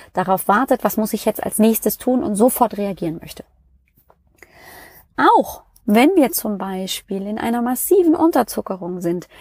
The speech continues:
und das kann manchmal einfach, äh, stoffwechseltechnisch ganz besonders bei Diabetikern passieren, dass die entweder sich zu viel Insulin gespritzt haben oder dass der Blutzuckerspiegel so un-, im Ungleichgewicht ist,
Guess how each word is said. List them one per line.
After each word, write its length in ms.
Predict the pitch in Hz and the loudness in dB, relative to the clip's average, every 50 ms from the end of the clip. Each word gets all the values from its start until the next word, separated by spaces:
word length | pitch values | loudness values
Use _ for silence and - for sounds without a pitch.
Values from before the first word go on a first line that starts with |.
| - - _ | -20 -16 _
und 140 | - 240 | -2 0
das 160 | 240 254 - - | 0 0 0 -4
kann 240 | - - 294 349 427 403 | -6 -2 0 0 2 2
manchmal 600 | 320 277 294 320 - - - 302 311 320 320 339 339 - - - - _ _ _ | 2 4 2 2 0 0 -2 0 2 2 2 0 -2 -4 -14 -20 -20 _ _ _
einfach, 400 | - 233 233 - 254 233 - - | -2 -2 2 0 0 0 0 -2
äh, 220 | - 226 220 214 | -2 -2 -2 -2
stoffwechseltechnisch 1400 | 214 - - 269 - - 262 254 - - 254 254 262 269 - - _ _ _ - - 233 - - 240 233 - - | 0 0 0 0 2 0 0 0 2 0 2 2 2 -2 -4 -12 _ _ _ -4 -2 -2 0 0 -2 -2 -2 -2
ganz 200 | - 220 240 233 | 0 2 2 2
besonders 420 | - - 202 202 214 208 220 220 - | 2 0 0 2 2 0 0 -2 -4
bei 100 | - 196 | -4 -4
Diabetikern 720 | 180 190 196 185 - 208 233 - 277 - - 285 285 311 | -4 -4 -4 -2 -2 -2 0 0 -2 -2 0 2 2 2
passieren, 460 | - - 285 277 - - 277 302 311 | 2 -2 -4 -4 0 0 2 2 4
dass 160 | 269 233 220 - | 2 0 -2 0
die 220 | - 214 - - | 0 0 0 0
entweder 380 | 196 208 202 202 196 202 196 190 | -2 -4 -2 -2 -2 -2 -2 -2
sich 160 | 208 202 - | -4 -4 -4
zu 100 | - 226 | -6 -4
viel 160 | - - 262 | -2 -2 0
Insulin 400 | 262 277 269 277 262 247 247 247 | 2 2 2 2 4 2 2 2
gespritzt 420 | 240 247 - - - 226 - - | 0 -2 -6 -6 -8 -6 -6 -4
haben 240 | - 214 208 208 214 | -4 -4 -2 -2 -2
oder 220 | - 220 220 214 202 | -2 2 2 4 4
dass 160 | 208 208 - | 2 0 2
der 200 | - 196 190 180 - - - - - _ _ | 0 0 0 -2 -6 -14 -20 -20 -20 _ _
Blutzuckerspiegel 760 | - 214 269 - - 277 - - - - - 226 214 226 220 | 0 0 0 2 2 0 0 0 -2 0 -2 0 2 2 2
so 320 | 196 196 - 254 285 320 - | 2 2 4 4 2 2 4
un-, 180 | - 294 294 - - _ _ _ _ - | 4 2 2 2 0 _ _ _ _ -2
im 140 | - 240 | 0 0
Ungleichgewicht 840 | - - 285 349 403 311 220 208 214 208 - - 208 202 208 202 - | 2 2 2 2 4 4 2 2 0 -2 -2 -4 -2 -2 -4 -4 -2
ist, 260 | - - 285 311 - | 0 0 0 0 -2